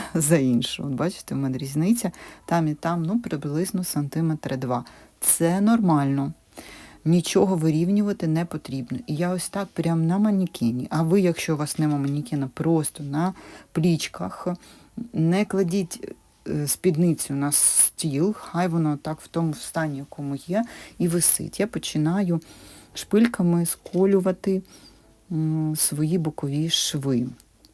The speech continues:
На лице вивертаю припуски, бо буду робити французькі шви. Ось таким чином, дивіться, бачите, сколола. Тепер буду, беру н-, нитку з голкою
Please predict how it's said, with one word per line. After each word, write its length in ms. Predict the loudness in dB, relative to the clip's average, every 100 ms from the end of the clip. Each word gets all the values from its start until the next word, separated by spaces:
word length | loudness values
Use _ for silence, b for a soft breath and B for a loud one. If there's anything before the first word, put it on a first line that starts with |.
| _ _ _ 0
На 340 | 6 8 8 4
лице 720 | 4 4 6 4 6 4 0 -2
вивертаю 720 | 0 0 0 0 -2 0 -4
припуски, 640 | -2 -4 -2 -2 -2 0 0
бо 120 | 0
буду 340 | 0 0 0
робити 640 | -4 -8 -6 -8 0 0 0 B B B
французькі 1040 | 0 4 4 2 -2 -2 -2 -4 -6 -6 -6 B B -6
шви. 440 | -4 -2 -2 -2
Ось 180 | -2 -4
таким 320 | -6 -6 -6
чином, 300 | -6 -6 -6
дивіться, 380 | -4 -6 -6 -8
бачите, 380 | -6 -6 -10 -14 -14
сколола. 720 | -14 0 4 4 4 2 0 -4 B B B _
Тепер 420 | -4 0 2 2
буду, 380 | 0 -2 -2 -4 2
беру 220 | 2 2
н-, 340 | 2 2 4
нитку 580 | 4 6 6 6 -2 -2
з 100 | 2
голкою 880 | 2 4 4 4 2 -2 -2 -2